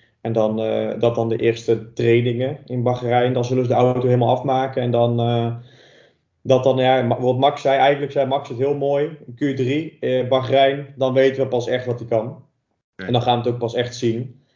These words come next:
Speaker 1: En net als vorig jaar, heel leuk, maar Yuki Tsunoda sloot de laatste testdag als snelste, als een van de snelste af, met een van de snelste rondes. Weet ik nog.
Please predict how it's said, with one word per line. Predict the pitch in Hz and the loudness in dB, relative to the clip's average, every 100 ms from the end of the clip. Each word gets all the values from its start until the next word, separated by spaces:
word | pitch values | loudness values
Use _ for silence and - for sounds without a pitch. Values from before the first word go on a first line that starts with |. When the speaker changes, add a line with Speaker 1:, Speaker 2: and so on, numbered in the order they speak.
| _ | _
Speaker 1:
En | 117 120 | 0 0
net | 120 | 0
als | |
vorig | 123 120 117 | -2 -4 0
jaar, | 117 120 120 | 2 2 2
heel | 120 120 | -2 0
leuk, | 120 123 | 0 0
maar | 123 | -2
Yuki | 120 123 127 | -2 -2 -4
Tsunoda | 120 123 120 120 | -2 2 2 2
sloot | 117 120 120 | 2 0 2
de | 117 | 2
laatste | 120 117 - 123 117 | 2 2 0 -2 0
testdag | 131 123 117 120 120 | 2 2 2 0 0
als | 117 - | -6 -4
snelste, | 123 120 120 | -2 -2 -2
als | 127 120 | -4 -2
een | 131 | -2
van | 120 | -2
de | 117 | -4
snelste | 131 127 120 | 0 -2 0
af, | 117 131 131 | -2 -2 -2
met | 120 117 | -6 -4
een | 123 | -4
van | 117 | -2
de | 117 | -4
snelste | 127 120 117 | 0 -2 -2
rondes. | 120 123 123 131 - - _ _ _ | -2 0 0 -2 -6 -20 _ _ _
Weet | 117 127 | 2 4
ik | 113 | 2
nog. | 117 127 - | 0 -2 -4